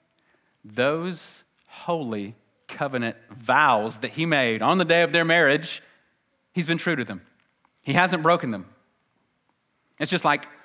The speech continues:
we use, we use a word in place of adultery whenever we talk about someone committing adultery. And we,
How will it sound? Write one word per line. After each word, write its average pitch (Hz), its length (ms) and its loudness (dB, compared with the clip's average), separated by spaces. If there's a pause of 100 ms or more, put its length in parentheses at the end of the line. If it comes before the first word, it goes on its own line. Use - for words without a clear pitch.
we 127 140 -2
use, 139 720 -4 (1000)
we 208 160 -2
use 214 240 2
a 156 60 2
word 127 580 0
in 135 160 -4
place 135 400 -4
of 120 80 -6
adultery 113 680 -4 (220)
whenever 110 280 -6
we 110 60 -8
talk 117 240 -8
about 110 160 -6
someone 104 240 -8 (880)
committing 113 400 -6
adultery. 110 420 -6
And 131 100 -4
we, 120 140 -4